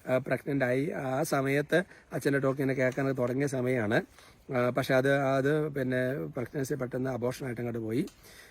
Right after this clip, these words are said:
അതിനുശേഷം ഞങ്ങൾ സ്ഥിരമായിട്ട് അച്ഛൻ്റെ ടോക്ക് ഇരുന്ന് ഒരുമിച്ച് കൂടുമായിരുന്നു. ആ, ഞങ്ങൾ ഒരുപാട് വിഷമിച്ചൊരു സാഹചര്യമായിരുന്നു അത്. ഇനി ക്യാരിങ്ങിന് ചാൻസ് ഇല്ലെന്ന് ഡോക്ടർ പറഞ്ഞു. എനിക്ക്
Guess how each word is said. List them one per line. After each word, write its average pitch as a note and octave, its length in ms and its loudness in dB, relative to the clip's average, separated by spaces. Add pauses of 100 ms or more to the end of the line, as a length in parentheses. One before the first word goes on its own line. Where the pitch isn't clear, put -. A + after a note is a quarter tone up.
(140)
അതിനുശേഷം E3+ 420 6
ഞങ്ങൾ C#3 200 2
സ്ഥിരമായിട്ട് D3 720 4
അച്ഛൻ്റെ C3 300 0
ടോക്ക് B2+ 320 -2
ഇരുന്ന് B2 160 -2
ഒരുമിച്ച് B2 340 0
കൂടുമായിരുന്നു. A2+ 520 2 (560)
ആ, A#2+ 480 0
ഞങ്ങൾ C#3 220 2
ഒരുപാട് D#3 280 8
വിഷമിച്ചൊരു E3+ 400 4
സാഹചര്യമായിരുന്നു C#3 600 4
അത്. C3 140 4 (420)
ഇനി E3+ 140 6
ക്യാരിങ്ങിന് D#3 520 4
ചാൻസ് D3 400 2
ഇല്ലെന്ന് C3 220 2
ഡോക്ടർ A#2+ 300 0
പറഞ്ഞു. B2 280 2
എനിക്ക് D3 400 0